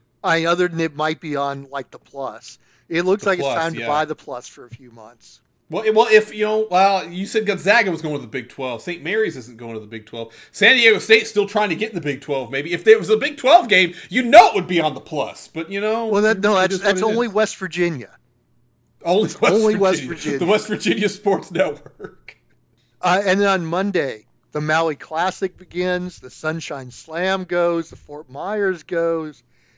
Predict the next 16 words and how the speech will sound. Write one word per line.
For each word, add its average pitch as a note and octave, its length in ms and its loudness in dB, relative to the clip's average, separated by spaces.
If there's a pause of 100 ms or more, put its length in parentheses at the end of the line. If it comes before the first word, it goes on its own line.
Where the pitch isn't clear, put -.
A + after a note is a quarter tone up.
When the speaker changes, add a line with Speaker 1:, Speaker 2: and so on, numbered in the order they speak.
Speaker 1:
So D#3+ 320 -2
on E3 280 -4
Monday, E3 560 0
while D3+ 260 -4
we're D3+ 80 -4
recording, D3 640 -8 (480)
it's G3+ 220 -2
a F3+ 80 0
whole F#3+ 340 0
new E3+ 140 -2
set D#3 240 -4
of D3 120 -6
tournaments D3 440 -10
starting C3 340 -10
up G#2 180 -20
again. A#2+ 280 -20